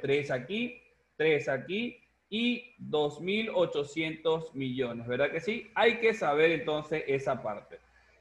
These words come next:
Se dan cuenta que no es complicado, solamente hay que tener un orden. Muy bien. Ok, profesor, ahora dice cuatro unidades de millón. ¿Pero de qué? De lo que tenemos acá. Dice, observa las equivalencias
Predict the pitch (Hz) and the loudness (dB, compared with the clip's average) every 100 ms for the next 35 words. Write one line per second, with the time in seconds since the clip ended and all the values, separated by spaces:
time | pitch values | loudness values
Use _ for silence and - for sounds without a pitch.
0 | _ _ - 208 240 262 247 254 254 277 | _ _ 2 6 6 6 6 6 8 6
1 | 277 202 190 208 208 233 202 190 190 233 | 6 2 4 2 2 0 0 -2 6 6
2 | 247 - 214 202 208 208 208 185 170 165 | 6 2 2 2 2 -2 2 2 2 2
3 | 185 185 156 165 180 180 175 156 139 120 | 0 2 -2 0 0 2 0 2 2 2
4 | 113 123 190 269 226 185 220 285 - - | -2 -4 -2 2 6 8 6 2 -10 -20
5 | _ _ 262 247 226 196 202 185 - 208 | _ _ 0 6 6 6 2 0 4 4
6 | 196 202 220 220 220 214 220 220 226 220 | 8 8 10 8 6 2 2 2 2 4
7 | 185 190 202 185 175 208 165 135 180 175 | 8 8 6 2 4 4 4 2 6 6
8 | 165 175 190 254 302 - _ _ 151 185 | 6 6 6 6 2 -10 _ _ 2 6
9 | 180 180 165 170 165 190 196 196 - 170 | 6 4 4 2 4 4 4 2 4 4
10 | 165 151 160 139 160 156 - - 294 208 | 6 6 6 4 2 2 2 8 8 10
11 | 180 170 170 175 170 170 202 233 175 170 | 8 6 4 0 4 6 8 6 4 4
12 | 160 | 4